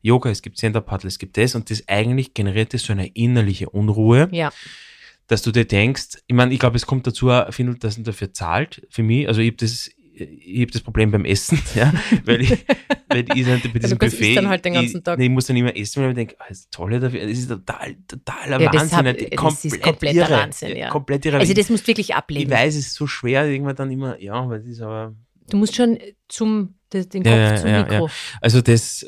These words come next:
Speaker 1: du, du, also ich glaub, das ist das, aber das Phänomen, dass du dann denkst, okay, du hast diesen, du, du, das stresst dich vielleicht ein bisschen, ja, dass du diese Möglichkeiten hast, aber,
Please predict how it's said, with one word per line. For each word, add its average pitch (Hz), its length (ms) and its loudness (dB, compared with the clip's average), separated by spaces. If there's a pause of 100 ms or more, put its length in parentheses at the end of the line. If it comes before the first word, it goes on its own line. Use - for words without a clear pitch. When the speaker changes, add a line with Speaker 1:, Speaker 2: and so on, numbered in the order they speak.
(120)
Speaker 1:
du, 120 160 0
du, 120 120 -2 (200)
also 120 140 2
ich 123 180 4
glaub, 127 200 2
das 117 120 2
ist 127 200 -2
das, 110 100 2
aber 101 100 2
das 107 160 -4
Phänomen, 98 360 0
dass 101 120 -4
du 120 80 -2
dann 113 140 2
denkst, 104 320 -2
okay, 101 200 -2
du 101 140 -2
hast 101 240 -2
diesen, 101 440 -2
du, 107 140 -10
du, 101 160 -10
das 98 160 -10
stresst - 300 -4
dich 92 80 -8
vielleicht - 260 -10
ein - 60 -12
bisschen, 87 200 -12
ja, 101 100 -6
dass 101 160 -8
du - 80 -12
diese 98 160 -6
Möglichkeiten 98 580 -4
hast, 95 220 -2
aber, 98 260 -2